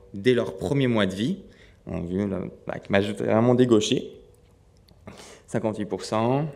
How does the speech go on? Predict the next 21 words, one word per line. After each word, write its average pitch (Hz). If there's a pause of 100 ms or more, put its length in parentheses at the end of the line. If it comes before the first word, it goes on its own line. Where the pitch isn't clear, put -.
(240)
cinquante-sept -
pour -
cent. 98 (1700)
Et 135
après, 156 (180)
on 117
a 113
aussi 113
regardé 113
si 120
de 107
leur 139
côté, 139
les 110
mamans 127
étaient 110
bien 110
latéralisées 120
pour 110
leur, 101
euh, 87